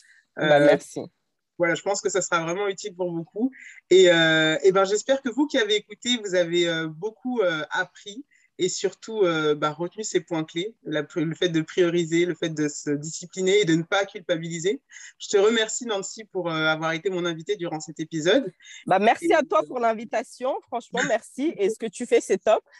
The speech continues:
Speaker 1: Bah, comme je vois, toi, t'es vraiment disciplinée, en fait, et, euh, et dans ce que tu fais. Et, euh, je t'encourage vraiment à continuer, à continuer comme ça parce que, voilà, tu nous inspires, euh, tu nous, tu nous aides aussi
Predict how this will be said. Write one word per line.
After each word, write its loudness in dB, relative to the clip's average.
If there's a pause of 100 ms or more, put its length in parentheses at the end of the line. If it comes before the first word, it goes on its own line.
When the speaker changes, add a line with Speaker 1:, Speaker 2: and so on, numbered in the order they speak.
(140)
Speaker 1:
Bah, 2
comme 2
je 0
vois, -2
toi, -2
t'es -4
vraiment -4
disciplinée, -4
en 6
fait, 0
et, 4
euh, 2 (100)
et -6
dans -4
ce -12
que -4
tu -12
fais. 0 (360)
Et, 6
euh, 4
je -8
t'encourage -2
vraiment -6
à -6
continuer, -2 (340)
à 2
continuer 0
comme 0
ça 2
parce -8
que, -8
voilà, 2
tu -8
nous -4
inspires, -4
euh, 2
tu -10
nous, -4
tu -10
nous -2
aides 0
aussi -8